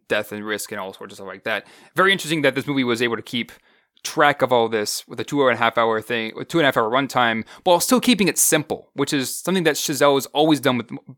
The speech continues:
basically all of his movies, is they, he keeps them, for the most part, simple. They are very easy to track through. When you get into the deeper parts of the message and the characters, they become more complex, which is, which makes a lot of sense because the complexity comes with the characters and how well and how,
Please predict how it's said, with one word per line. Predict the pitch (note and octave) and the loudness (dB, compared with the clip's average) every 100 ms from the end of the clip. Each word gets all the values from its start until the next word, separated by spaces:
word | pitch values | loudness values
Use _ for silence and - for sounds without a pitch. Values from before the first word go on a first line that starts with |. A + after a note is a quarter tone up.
| - | 0
basically | D4+ C4 G#3+ | 2 2 4
all | D#3+ D#3+ | 4 4
of | |
his | C#3 - | 2 0
movies, | C#3+ A#2+ | -4 -4
is | A2+ | 0
they, | D3 C#3+ - - - | 2 2 -4 -18 -16
he | - G3+ F3 _ - | -2 -2 -2 _ -8
keeps | - A#3 | -4 0
them, | A3+ F3 C3+ _ | 0 0 -4 _
for | - | -2
the | G3+ | 2
most | F3 G3 - | 4 2 2
part, | D3 - | 0 2
simple. | C3+ A#2 | -2 2
They | D3+ | 2
are | F#3 E3 | 2 4
very | G#3+ A3+ | 4 4
easy | E3 E3+ C#3 B2 | 0 -4 -2 -4
to | |
track | G#2+ - C#3+ G#2+ - | -4 2 2 2 -4
through. | - F2+ - _ _ _ _ | -14 -12 -14 _ _ _ _
When | G#3+ D3+ F3 E3 | -10 0 2 2
you | |
get | C#3+ F#3 F3+ | 0 0 0
into | E3+ C3 | -4 -6
the | C3+ | -4
deeper | E3 E3+ C3+ | -4 -2 -2
parts | - C#3 B2 | 2 2 2
of | |
the | A#2+ | -2
message | C3 D#3+ - B2+ A#2+ | 0 0 2 -2 -2
and | |
the | A2+ | -4
characters, | - D3 - C3+ | -2 -2 0 0
they | C#3+ | -2
become | B2 - A#2 | -2 -4 -2
more | G#2+ | -4
complex, | - A2 - G#3 D3+ - | -6 -8 0 2 2 -2
which | B2 | -6
is, | A2+ - - - _ _ _ | -6 -8 -14 -20 _ _ _
which | C3 C3 C#3 D3 - | -18 -4 0 0 0
makes | D#3 D3+ | -2 0
a | |
lot | C#3 C3 | 0 0
of | |
sense | - G3 B2+ | 2 0 0
because | C#3+ - B2+ | -6 -2 -2
the | B2 | 0
complexity | C#3+ C#3 F#3 F3 C#3+ | -2 -2 -2 -4 -6
comes | B2+ B2 | -8 -8
with | A2+ | -10
the | A#2+ | -6
characters | - C#3+ B2 B2 A2+ | 0 2 0 -4 -4
and | A2 A2 | -4 0
how | A2 | 0
well | A2 A2 | 2 2
and | G#2+ A2+ | 0 -4
how, | G#2 | -6